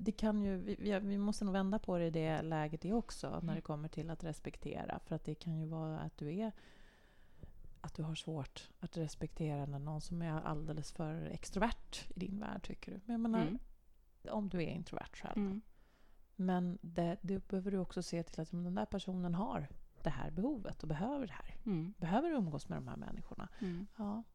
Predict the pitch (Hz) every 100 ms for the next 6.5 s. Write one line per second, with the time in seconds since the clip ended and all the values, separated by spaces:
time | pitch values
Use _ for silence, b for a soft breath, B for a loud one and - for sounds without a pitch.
0 | - 214 190 - 185 185 185 220 247 190
1 | 180 175 170 170 180 175 175 175 175 160
2 | 165 - - - - 175 175 160 160 -
3 | - - - 180 180 170 - 165 156 -
4 | 151 160 165 147 - 143 - - - 160
5 | 156 - - - - - - - - -
6 | - - 208 180 147